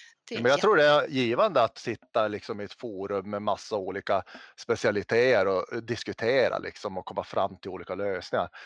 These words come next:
Speaker 2: För, eh, det är lätt att bli hemmablind på en avdelning. Så är det ju. Det är därför jag tycker också det är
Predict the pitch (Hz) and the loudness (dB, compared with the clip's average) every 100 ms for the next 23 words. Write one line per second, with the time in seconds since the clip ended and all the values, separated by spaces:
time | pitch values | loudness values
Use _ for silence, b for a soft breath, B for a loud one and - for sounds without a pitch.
0 | B B B B B B B B _ 160 | B B B B B B B B _ 4
1 | 156 139 135 135 143 170 143 170 - 151 | 6 8 6 4 4 6 6 4 2 2
2 | 139 131 110 117 113 147 143 110 107 98 | 6 6 4 2 2 2 0 -2 -2 0
3 | 95 95 117 117 87 95 113 _ _ _ | 0 2 2 2 0 -10 -16 _ _ _
4 | _ 139 104 90 92 123 _ _ _ _ | _ -2 0 0 -4 -8 _ _ _ _
5 | 139 139 160 165 151 - - 123 113 120 | 2 6 4 4 2 2 0 0 0 -4